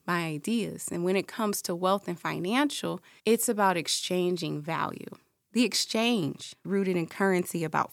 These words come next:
flow. Being mindful of one's energy. What am I exchanging? I love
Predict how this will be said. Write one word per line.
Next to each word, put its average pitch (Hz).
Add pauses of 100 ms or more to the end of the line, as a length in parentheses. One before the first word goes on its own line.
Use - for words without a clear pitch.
flow. 147 (260)
Being 214
mindful 190
of 170
one's 160
energy. 156
What 190
am 190
I 160
exchanging? 185
I 170
love 202